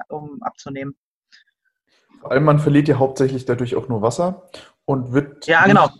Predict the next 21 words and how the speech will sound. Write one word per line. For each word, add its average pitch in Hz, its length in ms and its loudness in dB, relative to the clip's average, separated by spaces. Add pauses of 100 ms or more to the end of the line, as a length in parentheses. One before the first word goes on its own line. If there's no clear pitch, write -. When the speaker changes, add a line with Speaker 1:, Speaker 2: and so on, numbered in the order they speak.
(100)
Speaker 2:
wird 147 240 -2
nicht 151 240 -4
unfetter, - 1040 -2 (440)
ähm, 143 300 0
um 135 140 -6
das 131 220 -8
Speaker 1:
Genau. 165 260 2
Speaker 2:
<laughs> - 60 -20
mal 160 220 2 (260)
so 147 160 -2
zu - 140 -6
Speaker 1:
Hast 117 80 -2
du - 20 2
am 196 60 6
Speaker 2:
sagen. 190 80 6
Speaker 1:
nächsten 208 260 6
Tag 247 180 2
alles 226 220 0
wieder 214 180 4
drauf. 156 340 2
Also 165 280 4